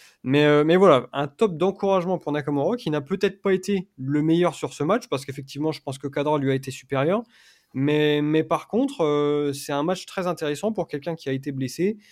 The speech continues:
qui manque encore de, de repères. Donc, euh, vous avez dit pour Kadra que, que ce sera peut-être intéressant de, de le revoir.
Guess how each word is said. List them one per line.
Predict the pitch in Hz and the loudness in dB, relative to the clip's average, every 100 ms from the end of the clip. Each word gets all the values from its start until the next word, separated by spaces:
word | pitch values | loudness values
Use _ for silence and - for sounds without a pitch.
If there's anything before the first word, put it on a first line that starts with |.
| _ _ | _ _
qui | - 147 | -10 0
manque | 160 165 | 0 2
encore | 165 170 160 | 0 0 0
de, | 135 | 0
de | 127 135 | 0 2
repères. | 131 127 160 220 _ _ - | 2 2 0 0 _ _ -6
Donc, | 135 143 139 | -2 0 0
euh, | 135 131 127 127 | 0 2 0 -2
vous | 131 | -2
avez | 147 147 | 0 -2
dit | 160 | -6
pour | 143 131 | -10 -12
Kadra | - 135 147 160 | -4 -2 -2 -2
que, | 135 123 117 110 131 | -2 -2 -2 -8 -14
que | - | -18
ce | 117 | -16
sera | - 123 | -10 -8
peut-être | 127 127 | -6 -6
intéressant | 120 127 127 143 | -4 -4 -4 -4
de, | 131 123 120 117 | -6 -4 -4 -4
de | 127 | -2
le | 135 | 0
revoir. | 123 131 131 185 | 2 2 0 -2